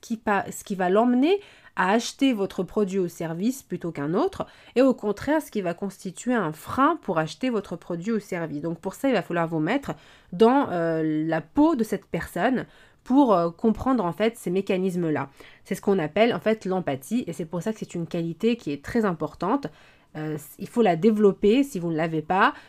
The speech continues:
parce que c'est quelque chose qui va être très utile pour vous permettre de vendre vos produits et services. Et donc, euh, vendre, c'est aussi prospérer, enfin, faire prospérer votre activité et la pérenniser. Donc, c'est,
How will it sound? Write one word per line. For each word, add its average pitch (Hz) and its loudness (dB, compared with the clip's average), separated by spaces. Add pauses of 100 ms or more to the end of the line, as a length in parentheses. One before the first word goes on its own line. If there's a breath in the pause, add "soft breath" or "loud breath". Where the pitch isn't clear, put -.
(160 loud breath)
parce 175 -6
que 240 2
c'est 220 -4
quelque 180 -2
chose 240 -2
qui 196 -8
va 156 -2
être 151 0
très 247 2
utile 226 -2
pour 190 -4
vous 170 -6
permettre 185 -2
de 165 -4
vendre 190 0
vos 160 -4
produits 185 -4
et 208 0
services. 165 -6 (400 soft breath)
Et 190 0
donc, 226 4
euh, 160 2
vendre, 208 2
c'est 175 -4
aussi 180 -4 (680)
prospérer, 220 -2
enfin, 165 -6
faire 247 0
prospérer 220 -2
votre 190 -6
activité 180 -4 (280 loud breath)
et 233 6
la 220 6
pérenniser. 196 2 (300 soft breath)
Donc, 185 -2
c'est, 185 -8